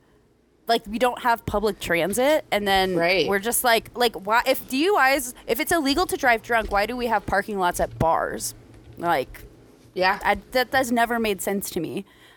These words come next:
Speaker 2: No.
Speaker 1: Um, there's no bus
Speaker 2: Uh,
Speaker 1: stops.
Speaker 2: because our society is, um, built around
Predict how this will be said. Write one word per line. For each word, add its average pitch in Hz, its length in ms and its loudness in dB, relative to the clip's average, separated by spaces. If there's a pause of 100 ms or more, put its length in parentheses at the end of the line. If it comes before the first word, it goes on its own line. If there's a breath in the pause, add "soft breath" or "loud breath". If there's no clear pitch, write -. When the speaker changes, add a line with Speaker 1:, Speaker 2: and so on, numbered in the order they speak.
(160 loud breath)
Speaker 2:
No. 185 100 0
Speaker 1:
Um, 170 520 -2 (440)
there's 208 180 -6
no 240 100 -2
bus 165 220 0
Speaker 2:
Uh, 233 380 4
Speaker 1:
stops. 226 140 -2
Speaker 2:
because 240 400 0
our 226 220 2
society 185 840 -2
is, 170 600 -2 (100)
um, 165 640 -2 (640)
built 165 280 0
around 165 680 -4